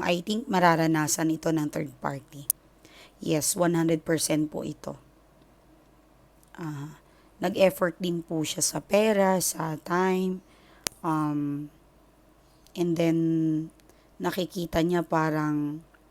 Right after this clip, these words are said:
mali ang taong pinaglaban ko. Yan.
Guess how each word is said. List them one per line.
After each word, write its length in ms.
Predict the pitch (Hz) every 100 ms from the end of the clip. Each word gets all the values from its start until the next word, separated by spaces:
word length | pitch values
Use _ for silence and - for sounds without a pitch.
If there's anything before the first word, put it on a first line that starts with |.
| _ _ _ _ _ _ _ _ _ _ _ - _ -
mali 400 | 185 160 185 -
ang 160 | 160
taong 320 | 160 165 156 160
pinaglaban 800 | 160 160 156 151 156 151 147 -
ko. 240 | - 117 - -
Yan. 320 | 302 85 85